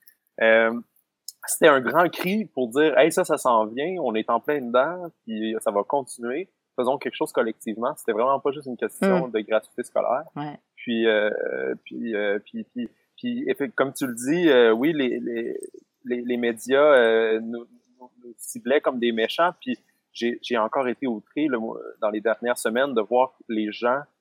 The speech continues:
Speaker 1: euh, encore et encore parler de la casse au lieu des idées,
Speaker 2: Mm.
Speaker 1: de voir les guitares volées chez Steve's au lieu de voir tout le, le combat qu'il y a à faire contre
Speaker 2: Mm.
Speaker 1: le racisme. Euh, c'est ce que je parle quand je dis que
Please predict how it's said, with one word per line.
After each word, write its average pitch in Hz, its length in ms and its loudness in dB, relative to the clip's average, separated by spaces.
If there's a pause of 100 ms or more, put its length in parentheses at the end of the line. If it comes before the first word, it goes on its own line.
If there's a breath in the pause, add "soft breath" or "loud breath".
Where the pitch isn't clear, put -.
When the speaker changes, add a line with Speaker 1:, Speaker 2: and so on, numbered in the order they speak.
(240)
Speaker 1:
euh, 107 140 4
encore 139 500 2
et 107 160 0
encore 139 580 2 (560)
parler 123 300 4
de 113 100 -8
la 104 140 4
casse 135 720 2
au 107 160 -4
lieu 123 260 -2
des 104 360 -6
idées, 120 340 -6
Speaker 2:
Mm. 147 220 -2 (180)
Speaker 1:
de 117 60 2 (160)
voir 135 500 6 (100)
les 110 180 -2
guitares 131 480 0
volées 117 380 2
chez 123 220 -2
Steve's 143 540 -8
au 117 160 -4
lieu 135 180 -2
de 127 100 2
voir 127 640 0 (200)
tout 160 160 0 (400)
le, 117 200 0
le 104 140 0
combat 139 500 2
qu'il - 140 -4
y 135 40 6
a 110 120 6
à 107 60 -2
faire 127 440 0
contre 113 200 -6
Speaker 2:
Mm. 123 100 0
Speaker 1:
le 110 80 2
racisme. 107 540 -2 (680)
Euh, 107 720 4 (500)
c'est - 180 -6
ce - 60 -8
que 147 100 4
je - 100 -6
parle 160 260 6
quand 127 200 2
je 110 80 -10
dis 139 140 -14
que 117 360 4